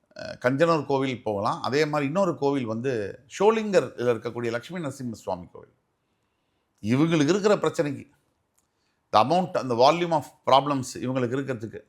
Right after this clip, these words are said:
கண்டிப்பா ஷோலிங்கர் மலை ஏறி அந்த லட்சுமி நரசிம்ம சுவாமியை வழிபட்டு, தம்பதி சமேதனாக இருக்கார். குடும்ப பிரச்சனையா இருக்கட்டும், கடன் தொல்லையா இருக்கட்டும், அறவே எடுத்து எடுத்துட்டு வாங்க. அதே மாதிரி எதிரிகள் தொல்லை பரணிக்கு நிறைய உண்டு.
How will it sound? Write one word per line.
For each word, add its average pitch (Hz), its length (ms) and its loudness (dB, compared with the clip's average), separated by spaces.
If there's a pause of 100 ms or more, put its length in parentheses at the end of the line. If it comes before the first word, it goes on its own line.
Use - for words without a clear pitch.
(800)
கண்டிப்பா 139 320 0
ஷோலிங்கர் 135 440 0
மலை 117 220 2
ஏறி 113 200 -4 (280)
அந்த 107 180 -8
லட்சுமி 123 260 -6
நரசிம்ம 123 320 -8
சுவாமியை 104 400 -6 (520)
வழிபட்டு, 110 380 -4
தம்பதி 147 400 -2
சமேதனாக 117 560 -2
இருக்கார். - 280 -8 (600)
குடும்ப 120 200 0
பிரச்சனையா 117 340 -4
இருக்கட்டும், 113 400 -2
கடன் 123 260 -2
தொல்லையா 117 300 0
இருக்கட்டும், 107 340 -6 (160)
அறவே 131 400 2 (600)
எடுத்து 107 240 -8
எடுத்துட்டு 101 280 -8
வாங்க. 117 140 -6
அதே 120 120 -2
மாதிரி 151 180 -6 (380)
எதிரிகள் 175 500 2
தொல்லை 139 260 -2
பரணிக்கு 127 420 -2
நிறைய 101 360 -8
உண்டு. 82 240 -16